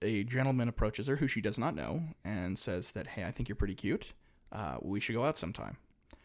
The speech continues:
Uh, there are varying opinions on whether or not that is socially acceptable.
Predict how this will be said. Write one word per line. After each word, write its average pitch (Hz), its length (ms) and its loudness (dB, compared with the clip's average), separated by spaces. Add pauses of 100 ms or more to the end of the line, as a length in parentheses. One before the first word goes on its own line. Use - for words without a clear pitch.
(840)
Uh, 120 200 -2
there 123 220 0
are 123 60 2
varying 135 340 6
opinions 135 580 4
on 123 120 2
whether 113 220 4
or 113 40 4
not 117 300 2
that 107 280 0
is 107 280 2
socially 113 600 2
acceptable. - 540 2